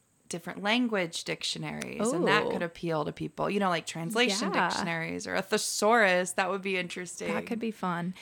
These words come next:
Speaker 1: Yeah.
Speaker 2: And I'm, I'm playing with, do I include the definition? Do I not? Like, do I do a big earring? Do I do a medium set? So we, we're still working out the kinks, but I, I scoured for this dictionary.
Speaker 1: <laughs>
Speaker 2: Scoured.
Speaker 1: Do you see your future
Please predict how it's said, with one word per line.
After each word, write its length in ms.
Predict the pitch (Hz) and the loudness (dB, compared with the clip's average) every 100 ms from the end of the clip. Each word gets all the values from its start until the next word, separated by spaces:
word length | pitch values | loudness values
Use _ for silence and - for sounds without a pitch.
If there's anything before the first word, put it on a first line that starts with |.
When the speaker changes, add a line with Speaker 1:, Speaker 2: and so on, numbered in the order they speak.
| - | -6
Speaker 1:
Yeah. 220 | 202 185 | -4 2
Speaker 2:
And 140 | 240 254 | 6 6
I'm, 180 | 269 277 | 6 8
I'm 180 | 240 | 6
playing 320 | 240 247 285 294 | 6 4 4 4
with, 160 | 262 | 2
do 140 | 233 214 | 4 6
I 60 | |
include 440 | 208 202 - 220 208 | 6 4 4 2 4
the 60 | |
definition? 680 | 214 214 208 202 208 220 208 | 2 4 4 4 4 4 4
Do 140 | 202 | 4
I 80 | 190 | 2
not? 680 | 180 180 190 196 202 202 202 - | 2 0 2 4 6 4 0 -4
Like, 340 | 196 185 202 | -2 -2 -2
do 100 | 202 | -2
I 60 | 190 | -2
do 160 | 190 | 0
a 40 | 180 | 0
big 240 | 202 208 | 0 0
earring? 240 | 208 202 202 | 0 2 2
Do 100 | 185 | 0
I 80 | |
do 160 | 180 185 | 0 0
a 60 | 180 | 2
medium 400 | 202 214 208 208 | 4 4 4 2
set? 300 | 202 202 - | 2 -2 -2
So 380 | - 226 214 202 - - - | 4 10 12 10 8 -4 6
we, 160 | 254 - | 6 8
we're 300 | 220 220 214 | 8 8 8
still 380 | - 226 220 208 | 4 8 10 8
working 240 | 196 196 | 6 2
out 100 | 190 | 0
the 60 | 190 | 0
kinks, 360 | 180 180 - | 0 0 -2
but 360 | - 160 151 - _ - | 2 4 4 2 _ -4
I, 540 | 196 190 180 180 180 - _ _ _ - - | 2 2 4 2 2 -2 _ _ _ -4 2
I 100 | 202 | 4
scoured 720 | - - - 170 151 160 - | 6 4 8 8 8 4 0
for 100 | - | -4
this 200 | - - | -4 -6
dictionary. 640 | - - - - - 208 302 - 339 | -6 -6 -6 -6 -6 -6 -6 -6 -10
Speaker 1:
<laughs> 300 | - - - | -12 -18 -6
Speaker 2:
Scoured. 560 | - - 226 - - - | -4 -2 0 0 -4 -6
Speaker 1:
Do 100 | 277 | -4
you 140 | 269 269 | -2 -4
see 240 | - 294 | -4 -4
your 120 | 302 | -4
future 580 | 285 277 - 262 254 | -6 -8 -4 -2 -2